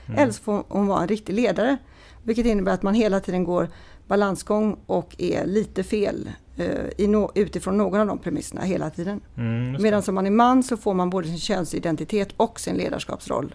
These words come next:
Speaker 1: Mm.
Speaker 2: förstärkt samtidigt.
Speaker 1: Ja, just det. Det är fördelaktigt. Därför blir det problematiskt då med
Speaker 2: Ja,
Speaker 1: könsrollerna.
Speaker 2: det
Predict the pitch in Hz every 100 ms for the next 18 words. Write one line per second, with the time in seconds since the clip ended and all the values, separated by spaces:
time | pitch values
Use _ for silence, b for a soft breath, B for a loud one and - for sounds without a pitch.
0 | - 117 117 120 190 233 208 - - -
1 | 185 - - 127 123 120 127 131 - 104
2 | 117 127 135 123 127 147 - 104 127 147
3 | 160 131 127 117 135 120 135 160 - 147
4 | - 107 107 202 240 311 359 349 302